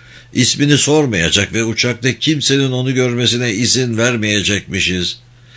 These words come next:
Jakes ellerini havaya kaldırdı. "Yoksa ikimiz de kovulurmuşuz." "Gerçekten mi?" diye sordu McClellan koyun gibi. "Aynen." "Tamam ama liste yapmam için detayları bilmem gerekiyor. Yanında çantası olacak mıymış?"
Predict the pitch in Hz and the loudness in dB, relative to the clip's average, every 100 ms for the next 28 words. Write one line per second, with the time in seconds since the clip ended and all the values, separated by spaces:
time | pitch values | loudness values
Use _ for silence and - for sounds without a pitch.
0 | - - - 131 156 185 - 117 147 143 | -20 -18 -2 4 6 6 2 2 2 4
1 | 143 143 139 135 123 113 104 98 90 85 | 2 2 2 2 0 0 -2 0 0 0
2 | 90 87 - - 110 113 - 117 123 131 | 0 0 -6 0 4 4 4 4 4 2
3 | 127 113 131 - 143 147 156 165 139 113 | 2 2 0 4 4 6 4 4 2 0
4 | 110 107 - - - - - - - - | 0 -2 -4 -16 -20 -20 -20 -20 -20 -20
5 | - - 92 90 101 104 - 110 131 143 | -8 2 4 4 4 2 2 0 2 0
6 | 113 104 90 101 92 90 85 92 87 - | 2 2 2 2 0 0 0 0 0 -6
7 | 82 92 95 87 85 82 - 92 92 101 | -4 0 2 2 0 -4 -2 0 0 0
8 | 90 82 80 76 - - - - 117 123 | -2 -2 0 -2 -6 -20 -10 0 2 2
9 | 117 104 87 71 - - - - - - | 2 0 0 -4 -14 -20 -20 -20 -20 -4
10 | 104 101 107 95 78 107 117 104 131 - | 2 4 6 2 2 2 2 4 2 4
11 | 120 117 107 127 104 90 113 107 107 117 | 4 4 4 0 2 2 2 2 2 4
12 | 120 113 131 117 127 120 131 147 131 110 | 4 4 2 2 0 2 2 4 4 4
13 | 95 98 92 104 120 120 123 117 123 113 | 4 2 4 4 2 2 2 4 2 2
14 | 123 - 127 123 110 151 123 120 107 92 | 2 2 2 4 4 2 2 0 2 2
15 | 82 - | 2 0